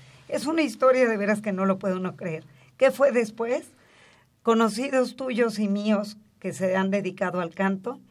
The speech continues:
me han ido buscando uno a uno para contarme que iban allá a Villa Olímpica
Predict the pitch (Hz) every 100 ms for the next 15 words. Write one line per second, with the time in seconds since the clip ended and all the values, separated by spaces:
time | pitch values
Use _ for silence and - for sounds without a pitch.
0 | _ _ _ - 208 214 226 214 214 202
1 | 214 214 208 220 247 254 247 233 208 147
2 | - - - - _ 190 185 185 190 170
3 | 214 208 208 202 - 196 196 196 190 175
4 | 196 190 190 202 185 196 190 180 - 180